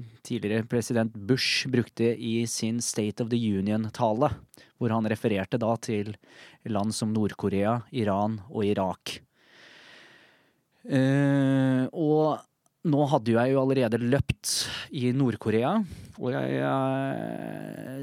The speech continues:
s-, jobbet lenge. Jeg var, Iran har alltid vært et, et løp som jeg har sett på som, eh, eller hadde vært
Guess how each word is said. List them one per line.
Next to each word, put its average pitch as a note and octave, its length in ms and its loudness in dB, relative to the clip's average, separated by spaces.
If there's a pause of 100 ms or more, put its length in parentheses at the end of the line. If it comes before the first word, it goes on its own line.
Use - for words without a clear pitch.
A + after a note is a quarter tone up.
s-, - 400 -4 (240)
jobbet B2+ 400 -4
lenge. A2+ 300 2
Jeg A2+ 180 2
var, A#2+ 140 4 (340)
Iran C3 480 2
har C3 80 2
alltid A#2+ 240 2
vært A2 240 -2
et, A2+ 240 -2
et B2 160 -2
løp A2+ 260 4
som B2+ 140 -2
jeg A2+ 80 2
har A#2 80 0
sett - 240 -6
på B2 140 -2
som, A#2 340 -2
eh, A2 480 -2
eller A#2 240 0
hadde C3+ 240 0
vært A2 160 -4